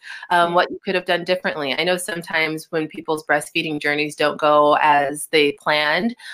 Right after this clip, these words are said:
Speaker 1: um, and say they have the opportunity to breastfeed again with a second child, they, it's important to reflect and look back and say, "What could I have done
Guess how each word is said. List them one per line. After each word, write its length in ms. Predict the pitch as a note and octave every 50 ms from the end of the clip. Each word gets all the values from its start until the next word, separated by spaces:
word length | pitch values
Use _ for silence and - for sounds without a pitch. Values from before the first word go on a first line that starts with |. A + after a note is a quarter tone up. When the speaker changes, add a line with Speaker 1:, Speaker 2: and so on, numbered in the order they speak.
| - - -
Speaker 1:
um, 320 | E3 E3 D#3+ D#3 D#3+ D#3
and 300 | - D#3+ D#3+ D#3 D3+ - _ _
say 260 | - - D#3+ D#3+ D#3+
they 120 | D#3 D#3+
have 180 | D#3+ E3 D#3+ D3+
the 120 | D#3 -
opportunity 640 | - D3 D3 - D#3 D#3 - E3 D#3+ D#3+ D#3 D#3 D#3 D#3
to 180 | - E3+ D3 D3
breastfeed 400 | - C#3+ D3 D3 - E3 D#3 D3+
again 280 | D3+ D3+ D3+ D3+ D#3 D3+
with 140 | D#3 - D#3
a 40 | D3
second 380 | - D#3+ D#3 - - - D3
child, 540 | - - D3 C#3+ C#3+ C3+ B2+ C3 D3 D#3 - - - - - - _
they, 260 | E3+ E3+ D#3+ D#3+ D#3+ D#3 D3+ D3+ D3 -
it's 200 | E3+ E3+ E3+ E3
important 540 | E3 E3+ E3+ - G3+ F#3 - F3 E3+ F#3
to 140 | - F#3 F3 D#3+
reflect 560 | E3 E3+ E3 - A#3+ A3+ - - - - E3+
and 180 | D#3 D3+ D#3+
look 200 | D#3+ E3 D#3+ - -
back 260 | F#3 - D#3+ - - -
and 140 | D#3+ D#3 D3+
say, 200 | - F3 D#3+ D#3+
"What 220 | D#3 F3+ F3+ - - _ - - -
could 160 | - - G3+
I 80 | F#3 F3+
have 120 | E3 - - _ -
done 260 | E3 D#3+ D#3+ D#3